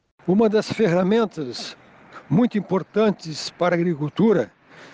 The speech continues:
são sistemas de irrigação adequados e eficientes, especialmente em pomares. Em Santa Catarina, nós temos um clima subtropical, um clima de verão quente, inverno frio,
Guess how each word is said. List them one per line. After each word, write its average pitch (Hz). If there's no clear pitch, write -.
são 196
sistemas 196
de 185
irrigação 175
adequados 185
e 196
eficientes, 190
especialmente 214
em 220
pomares. 185
Em 156
Santa 226
Catarina, 175
nós 170
temos 190
um 160
clima 185
subtropical, 175
um 147
clima 170
de 156
verão 147
quente, 202
inverno 135
frio, 196